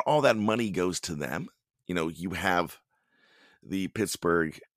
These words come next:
Convention and Exhibition Center that has a lot to do with that, that actually owns the stadium. But the Steelers, do you think that they want it to go anywhere else but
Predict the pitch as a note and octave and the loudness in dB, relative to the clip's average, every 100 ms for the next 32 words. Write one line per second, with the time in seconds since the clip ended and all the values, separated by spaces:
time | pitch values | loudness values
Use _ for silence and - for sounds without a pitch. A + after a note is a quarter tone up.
0 | - G2+ F#2 F2 - E2+ D#2 C#2 - C2+ | -6 -2 0 0 0 -2 -2 -4 -6 -4
1 | D2+ C#2+ - - C2 C2+ - _ _ _ | -2 -4 -4 -6 -6 -8 -10 _ _ _
2 | - D2 - F#2+ D#2+ C2+ D2 C2+ - - | -4 -4 -2 -2 -2 -4 0 -2 -2 -10
3 | B1 C#2+ B1+ F2 - D2+ - F2 - - | -6 -4 -2 -4 -4 -6 -4 -6 -8 -6
4 | F#2+ - - - - - - - _ _ | -6 -6 -8 -8 -6 -8 -16 -20 _ _
5 | _ _ _ _ _ _ _ _ _ _ | _ _ _ _ _ _ _ _ _ _
6 | _ - - - - - - A#2+ A2+ - | _ -20 -20 -20 -20 -8 0 0 0 -2
7 | - D#3+ G3 G#2 E2 - - _ _ _ | 0 2 4 2 0 -6 -12 _ _ _
8 | _ _ _ _ _ - G2 C#3+ - B2+ | _ _ _ _ _ -10 -4 -2 0 2
9 | C3 - - _ G#2 G#2+ A2+ B2 F#2+ E2+ | 2 0 -12 _ -2 0 4 4 2 0
10 | A2 - - _ _ A2 F2 F#2 D2 A#1 | -4 -6 -16 _ _ -6 0 2 2 0
11 | - _ _ _ - A#2 C#3+ C#3 C3+ - | -8 _ _ _ -4 0 2 4 2 2
12 | F#2+ G#2 - - - _ _ _ _ _ | -2 -2 -6 -6 -8 _ _ _ _ _
13 | _ _ _ _ - A2 - | _ _ _ _ 2 2 2